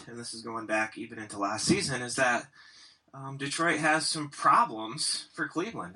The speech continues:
Andre Drummond is a monster they don't have an answer for, and Reggie has really picked apart Dellavedova and, and Kyrie. So I think those two things,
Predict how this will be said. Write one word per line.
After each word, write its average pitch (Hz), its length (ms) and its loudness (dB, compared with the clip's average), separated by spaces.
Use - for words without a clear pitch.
Andre - 300 -2
Drummond 131 300 -4
is 120 100 -12
a 117 40 -6
monster 113 400 2
they 113 120 -4
don't 98 120 -6
have 104 120 -12
an 104 80 -8
answer 147 280 -4
for, 156 380 0
and - 160 -6
Reggie 143 320 2
has 131 160 -2
really 123 240 -4
picked - 260 -4
apart 127 480 2
Dellavedova 117 840 0
and, 107 200 -10
and 120 140 -12
Kyrie. 107 580 -2
So - 180 0
I 123 60 2
think 123 220 -6
those 127 260 -2
two 135 220 -2
things, 123 760 0